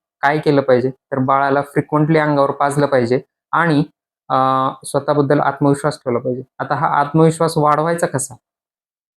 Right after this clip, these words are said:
सतत मनात अधूनमधून म्हणत राहा की, "नाही, मला दूध आहे, मी, माझं बाळ कालपेक्षा आज चांगलं पितंय आणि, अं, बाळाचं पोट भरलंय, त्यामुळे तर शांत झोपलंय." अधूनमधून रडत असेल तर ठीक आहे, त्याला भूक लागली असेल, त्याची भूक जास्त असेल, माझं दूध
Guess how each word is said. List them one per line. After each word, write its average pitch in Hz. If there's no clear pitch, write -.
सतत 190
मनात 170
अधूनमधून 156
म्हणत 151
राहा 123
की, 120
"नाही, 131
मला 135
दूध 139
आहे, 131
मी, 139
माझं 143
बाळ 147
कालपेक्षा 143
आज 143
चांगलं 147
पितंय 131
आणि, 139
अं, 135
बाळाचं 147
पोट 160
भरलंय, 160
त्यामुळे 147
तर 160
शांत 156
झोपलंय." 147
अधूनमधून 160
रडत 170
असेल 175
तर 180
ठीक 214
आहे, 156
त्याला 156
भूक 165
लागली 160
असेल, 143
त्याची 170
भूक 220
जास्त 190
असेल, 127
माझं 151
दूध 170